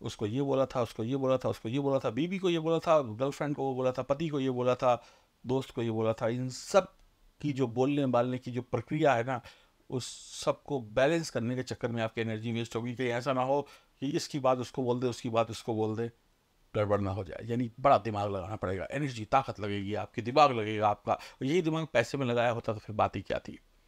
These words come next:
आप अपनी चीज़ों को दिखाने के लिए शोबाजी करने के लिए बड़े फेमस हो जाएंगे।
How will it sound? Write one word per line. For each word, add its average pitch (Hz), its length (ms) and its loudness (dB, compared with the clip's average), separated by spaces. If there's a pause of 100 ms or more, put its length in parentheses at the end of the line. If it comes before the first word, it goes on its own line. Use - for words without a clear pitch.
(1160)
आप 214 220 10
अपनी 208 200 -2
चीज़ों 214 260 0
को 226 100 4
दिखाने 185 520 4
के 208 160 0
लिए 123 340 -2 (960)
शोबाजी 175 460 6
करने 156 300 0
के 156 80 -6
लिए 151 100 -2
बड़े 143 140 -2
फेमस 117 340 -4
हो 110 100 -4
जाएंगे। 92 380 -4